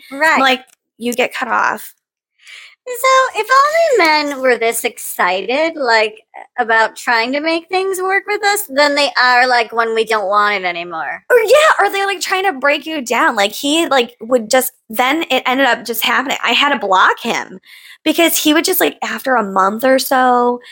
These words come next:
Speaker 2: it was like, we don't, he would still be following me on Insta.
Speaker 1: Yeah.
Speaker 2: And, like, nothing. We don't talk. And I was like, "Okay, whatever. I'll just let this die, you know, 'cause I don't care." But
Speaker 1: Yeah.
Speaker 2: then he would then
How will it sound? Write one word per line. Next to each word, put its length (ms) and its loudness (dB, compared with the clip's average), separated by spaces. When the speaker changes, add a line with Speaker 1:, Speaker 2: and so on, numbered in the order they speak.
Speaker 2:
it 100 6
was 200 4
like, 260 0
we 80 0
don't, 140 -4
he 140 -4
would 120 -2
still 160 -4
be 80 -4
following 280 2
me 100 -2
on 160 0
Insta. 640 -2
Speaker 1:
Yeah. 280 -4
Speaker 2:
And, 100 0
like, 180 0
nothing. 760 -2
We 140 2
don't 200 2
talk. 360 0
And 100 -2
I 60 2
was 140 -2
like, 100 -4
"Okay, 240 -4
whatever. 400 0
I'll 340 2
just 140 -6
let 160 0
this 160 -2
die, 440 2
you 140 -8
know, 140 -4
'cause 120 -16
I 100 -4
don't 140 -4
care." 460 -4
But 160 2
Speaker 1:
Yeah. 80 4
Speaker 2:
then 100 -2
he 120 0
would 160 -2
then 340 -2